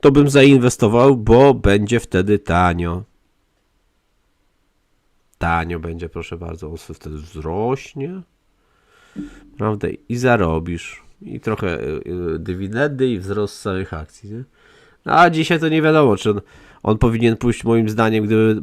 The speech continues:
gospodarka była normalna, to wig dwadzieścia powinien iść do góry tam dziesięciokrotnie. Przepraszam, napiję się. Ale nie idzie, nie?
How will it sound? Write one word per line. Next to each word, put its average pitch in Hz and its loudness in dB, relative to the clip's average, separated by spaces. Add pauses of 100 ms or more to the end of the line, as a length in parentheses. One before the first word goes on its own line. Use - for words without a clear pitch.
(140)
gospodarka 113 0
była 104 0
normalna, 104 0
to 104 -4
wig 101 -4
dwadzieścia 104 -2
powinien 101 -6
iść 98 -6
do 98 0
góry 107 2
tam 101 -2
dziesięciokrotnie. 104 -4 (880)
Przepraszam, 98 -8
napiję 95 -6
się. 104 -12 (3250)
Ale 92 0
nie 127 2
idzie, 92 -2
nie? 110 0